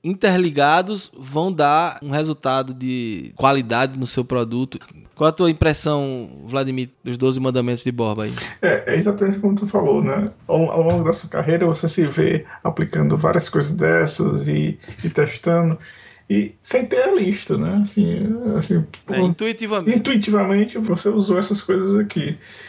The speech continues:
Speaker 2: E assim, naturalmente, algumas, por exemplo, primeiro, né, o uso de, de, de controle de versão, é, pare-, parece óbvio, né? Mas assim, pra muita gente, por incrível que pareça,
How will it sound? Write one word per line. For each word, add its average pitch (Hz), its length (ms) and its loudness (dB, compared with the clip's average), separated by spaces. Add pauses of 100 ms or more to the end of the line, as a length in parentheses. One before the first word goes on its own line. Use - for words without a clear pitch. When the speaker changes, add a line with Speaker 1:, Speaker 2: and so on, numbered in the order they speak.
(220)
Speaker 2:
E 247 100 -4
assim, 190 440 0 (1200)
naturalmente, 208 520 2
algumas, 196 640 0
por 170 140 2
exemplo, 156 220 4
primeiro, 151 540 2
né, 139 100 2
o 151 260 2
uso 156 160 2
de, 135 360 -2
de, 139 400 0 (400)
de - 80 -4
controle 151 300 2
de 151 60 -2
versão, 160 560 2 (640)
é, 190 500 2
pare-, 165 280 -4
parece 247 420 0
óbvio, 208 480 0
né? 151 120 -2
Mas 233 240 0
assim, 185 320 0 (160)
pra 190 120 2
muita 196 360 2
gente, 190 460 0
por 190 120 2
incrível 190 320 0
que - 80 -20
pareça, - 640 0